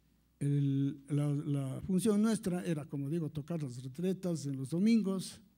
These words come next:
y las fiestas que habían acá. El, el, el, la otra, la otra función sería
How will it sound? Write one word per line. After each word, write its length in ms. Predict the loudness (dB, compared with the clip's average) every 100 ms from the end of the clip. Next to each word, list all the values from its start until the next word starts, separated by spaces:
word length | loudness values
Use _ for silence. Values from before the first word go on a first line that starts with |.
| _ _ _ _ -4
y 120 | -2
las 180 | -2 0
fiestas 420 | 0 0 -6 -6
que 100 | -4
habían 400 | 0 0 -2 -10
acá. 280 | -16 -18 -20 _ _ _ _ _ _ _
El, 840 | -2 2 2 2 0 -2 -4 -6 -10 -18 _ _ _ _ _ -12
el, 280 | -8 -6 -6
el, 360 | -10 -10 -10
la 100 | -8
otra, 400 | -8 -6 -6 -6 -10
la 140 | -6 -4
otra 240 | -2 0
función 420 | 0 0 2 0
sería 460 | 2 2 2 0